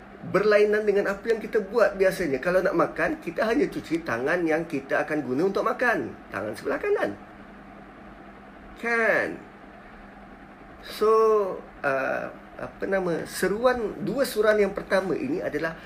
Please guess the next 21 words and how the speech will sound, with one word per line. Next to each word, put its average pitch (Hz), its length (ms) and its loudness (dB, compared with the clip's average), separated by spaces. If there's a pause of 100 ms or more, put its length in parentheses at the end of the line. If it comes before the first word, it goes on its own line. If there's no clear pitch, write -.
(280)
bagaimana 202 840 2
kita 170 280 -4
meletakkan 165 960 -2
prioriti 170 840 -2
Quran 196 440 -2
dan 185 160 6
Sunnah 151 600 -4 (680)
melebihi 196 580 2
segalanya 180 960 0
dalam 180 300 0
hidup 143 320 -4
kita. - 240 -12 (1200)
So, - 240 -2
itu 151 240 -6
adalah 175 320 0
sains 185 400 0
sosial 180 400 -4
bagi 160 240 -2
seluruh 220 480 -4
masyarakat 151 640 -2
Islam, - 320 -10